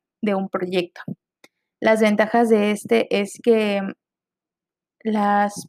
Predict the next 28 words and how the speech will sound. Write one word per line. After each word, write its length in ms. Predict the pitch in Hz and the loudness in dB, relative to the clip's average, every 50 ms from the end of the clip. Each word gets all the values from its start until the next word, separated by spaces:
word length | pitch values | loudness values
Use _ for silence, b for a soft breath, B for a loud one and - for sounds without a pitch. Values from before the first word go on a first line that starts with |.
| _ | _
personas 920 | - 220 220 214 - - 233 226 226 233 233 233 240 247 240 240 - - _ _ _ _ _ _ _ _ _ _ _ | 0 0 0 0 0 2 2 4 4 4 4 4 4 2 0 -4 -10 -20 _ _ _ _ _ _ _ _ _ _ _
eh, 280 | - 208 202 202 202 202 | -8 -6 -6 -6 -6 -6
incluidas 920 | - 220 226 214 - 226 208 202 208 214 247 262 247 220 214 254 - - - - _ _ _ _ _ _ _ _ _ _ _ _ _ _ | -4 -4 -4 -2 -2 -2 0 0 0 0 0 2 2 2 0 0 -2 -6 -14 -20 _ _ _ _ _ _ _ _ _ _ _ _ _ _
son 420 | - - - 220 214 220 214 214 | -10 -4 -2 0 0 0 -2 -2
privilegiadas 1080 | - - - 220 220 220 208 196 185 - - 233 226 226 226 226 233 285 311 - - - _ _ _ _ _ _ _ _ | -2 -4 -4 -2 -4 -4 -4 -2 -2 -2 2 2 4 4 4 4 2 2 0 -4 -10 -20 _ _ _ _ _ _ _ _
en 140 | - 214 208 | -6 -4 -4
la 100 | 202 196 | -4 -4
tarea 680 | - - 202 202 202 202 220 220 226 247 277 277 - _ - | -4 -4 -4 -4 -2 0 0 2 2 0 0 -4 -6 _ -10
y 140 | 208 196 | -8 -8
en 120 | 196 190 190 | -8 -8 -8
los 120 | 190 196 | -10 -10
resultados. 720 | 190 185 180 - 202 190 - 254 269 254 220 208 - - _ _ _ _ _ _ _ _ _ _ _ | -10 -12 -12 -12 -10 -2 0 2 2 2 0 -4 -8 -12 _ _ _ _ _ _ _ _ _ _ _
Sus 220 | - - 233 226 | -8 -8 -8 -6
conductores 840 | - 226 226 226 226 226 214 - 240 240 247 247 240 233 233 226 - - | -4 -4 -2 -2 -2 -4 -2 2 2 4 4 6 4 4 2 0 -2 -6
e 140 | - 202 208 | -6 -4 -4
integrantes 640 | 202 202 202 - 208 208 208 208 208 208 240 233 | -2 -2 -2 -2 -2 0 0 0 0 0 -2 -2
están 380 | 233 220 214 - 214 214 220 220 | -2 -4 -2 -2 -2 0 0 0
más 240 | 220 233 240 240 - | 0 0 0 0 -2
preocupados 720 | - 294 302 294 - 233 - - 220 220 220 233 262 254 - | 0 0 0 0 -2 -4 -2 0 2 2 2 2 0 0 -2
y 100 | - 220 | -4 -4
ocupados 560 | 208 214 - 208 - - 208 208 220 240 - | -4 -4 -8 -8 -4 -2 0 0 0 -2 -2
por 140 | - 226 214 | -4 -2 0
las 140 | 208 208 202 | 0 0 -2
relaciones 520 | 202 196 196 196 196 202 202 208 214 - | -2 -2 -4 -4 -4 -4 -6 -8 -8 -8
interpersonales 1000 | 214 208 208 196 190 - - 196 196 196 - 190 196 202 202 208 226 285 - - _ _ _ _ _ _ _ _ _ | -8 -6 -4 -4 -6 -6 -6 -8 -8 -8 -8 -6 -4 -2 -2 0 -2 -2 -4 -6 _ _ _ _ _ _ _ _ _
que 180 | - 208 190 185 | -4 -4 -2 -2
por 240 | 185 - 185 180 180 | -2 -2 0 0 0
otras 440 | 180 180 - 202 196 196 196 - | 0 -2 -2 -2 -2 -2 -4 -8